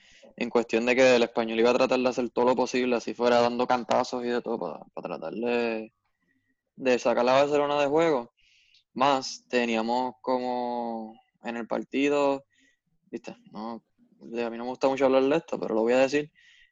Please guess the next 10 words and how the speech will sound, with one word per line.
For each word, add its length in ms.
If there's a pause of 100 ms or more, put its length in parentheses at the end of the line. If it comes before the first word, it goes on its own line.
eh, 340
teníamos 340
de 500
árbitro 460
a 280
Mateo 260
Laoz, 420 (880)
que 260
es 40
un 640